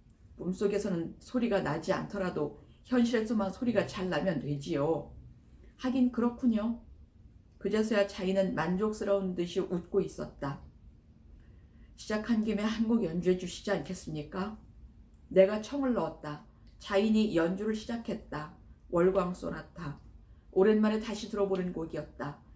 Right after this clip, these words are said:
우리는 음악에 깊이 빠져들고 말았다. 피아노 앞에 앉은 자인은 피아노로 마술을 부리고 있었고 나는 자인의 등 뒤에 서서 숨을 죽이고 마술에 걸려 있었다. 자인은 갈수록 열정을 더해갔고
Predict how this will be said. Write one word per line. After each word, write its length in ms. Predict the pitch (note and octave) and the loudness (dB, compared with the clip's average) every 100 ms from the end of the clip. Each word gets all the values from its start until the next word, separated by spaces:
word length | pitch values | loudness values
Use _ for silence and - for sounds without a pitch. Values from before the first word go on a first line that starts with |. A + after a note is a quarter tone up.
| - - | -18 -4
우리는 420 | F#3 G#3 G#3 F3 | 0 0 0 4
음악에 400 | G3 G#3+ G#3 G3 | 4 4 -2 -2
깊이 340 | F#3 - G3 | -4 -4 -2
빠져들고 560 | - A#3+ A#3+ A3 F3+ F#3 | 0 0 0 0 0 0
말았다. 600 | D3 D3+ - - D3 - - - - | -2 -6 -10 -8 -8 -10 -20 -20 -10
피아노 280 | - B3+ A3+ | -2 2 2
앞에 240 | G3 G3 | 0 0
앉은 360 | G#3 F3+ F#3+ F#3 | -2 0 0 -2
자인은 460 | F3+ F3 F3 F#3 - | -4 -4 -2 -2 -4
피아노로 440 | C4 A#3+ A3 G3+ | -2 0 0 0
마술을 460 | E3 E3 F3 G3 G3 | 2 2 2 0 2
부리고 280 | G3 F3 E3+ | 0 0 -2
있었고 640 | D#3+ E3 - - D#3 - - - - | -4 -10 -10 -8 -8 -10 -20 -20 -8
나는 280 | F3 G3+ A3 | 0 2 2
자인의 440 | G#3+ G3 G#3+ A3 G#3+ | 0 0 2 2 2
등 220 | G#3 G#3 | 0 0
뒤에 220 | G3 G3 | 0 0
서서 320 | A#3+ A3 G3+ | 0 -2 -2
숨을 360 | F#3+ B3+ A#3+ A3+ | -2 0 2 2
죽이고 560 | G3 F#3 F#3+ F#3 - - | 0 2 4 4 -2 -6
마술에 440 | E3+ F3+ F#3+ F#3 | -4 -2 0 -2
걸려 300 | F3+ D#3+ E3+ | -2 -4 -2
있었다. 600 | D#3 - D3 - - C#3+ - - - - - - | -4 -4 -10 -8 -12 -12 -14 -20 -20 -20 -20 -16
자인은 400 | - F#3+ A3+ A3 | 2 4 4 2
갈수록 600 | A3 G3 - A3 G#3+ - | 0 0 4 2 2 2
열정을 460 | E3 F3+ B3 A3+ G#3 | 4 4 2 0 0
더해갔고 760 | G3+ F3 E3 D3+ - D3+ - | -2 -2 -2 -8 -6 -6 -6